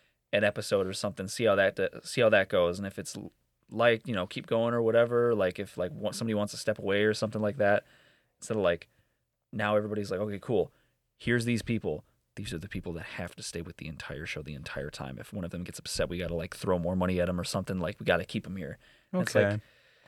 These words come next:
Speaker 1: all right, 'cause then, like, you can just tell. Like, you just, like, you just see, like, "God, they're in, like, this guy's in, like, no scenes. Why is that?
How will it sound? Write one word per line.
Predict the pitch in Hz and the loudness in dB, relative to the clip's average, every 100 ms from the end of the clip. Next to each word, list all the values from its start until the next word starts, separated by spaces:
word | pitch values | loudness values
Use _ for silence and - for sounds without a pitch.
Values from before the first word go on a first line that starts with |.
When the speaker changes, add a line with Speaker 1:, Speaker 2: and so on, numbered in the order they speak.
| _ _ _ _ _ _ _ _ - | _ _ _ _ _ _ _ _ -2
Speaker 1:
all | 92 | 0
right, | 95 | 2
'cause | 147 | 2
then, | 165 190 | 2 8
like, | 175 151 | 8 8
you | 165 | 4
can | 170 | 0
just | 160 147 | -2 -2
tell. | 135 120 73 - _ _ _ _ _ _ _ _ _ _ _ _ _ - | 4 4 4 -4 _ _ _ _ _ _ _ _ _ _ _ _ _ -6
Like, | 135 - | -6 -4
you | 131 | -8
just, | 123 - | -4 4
like, | 131 | 4
you | 131 | 4
just | 131 - | -4 0
see, | 139 | 2
like, | 123 113 _ _ _ _ | 6 6 _ _ _ _
"God, | - 151 113 | -2 0 0
they're | 139 | -2
in, | 131 | -4
like, | 101 87 - _ _ _ | -6 -8 -16 _ _ _
this | - - | -6 2
guy's | 196 151 | 4 4
in, | 143 | 2
like, | 127 107 | 0 -2
no | 107 143 | 0 0
scenes. | - 160 117 | 0 -4 -4
Why | 156 117 | 0 4
is | 147 139 | 4 2
that? | 104 76 - | -2 -4 -4